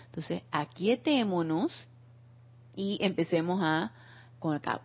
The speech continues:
con la cabeza fría, a ver cómo podemos ir solucionando la cuestión". Pero mientras me siga conectando con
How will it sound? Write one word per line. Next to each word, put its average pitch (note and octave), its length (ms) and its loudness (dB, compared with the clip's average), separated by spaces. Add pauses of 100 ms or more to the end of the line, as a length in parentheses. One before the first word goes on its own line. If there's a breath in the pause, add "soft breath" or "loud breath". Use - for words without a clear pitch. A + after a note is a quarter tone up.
con F3+ 160 0
la D3 120 2
cabeza D3+ 400 2
fría, A3+ 540 2
a E3+ 40 2
ver E3+ 280 2
cómo B3 260 0
podemos E3+ 400 0
ir F3 120 -4
solucionando F3+ 500 -2
la A3+ 100 -2
cuestión". G3+ 640 -2 (920 loud breath)
Pero F3+ 580 10 (600)
mientras F3 460 4
me E3 140 2 (180)
siga E4 400 6
conectando G3+ 1120 4 (560)
con F#3 500 6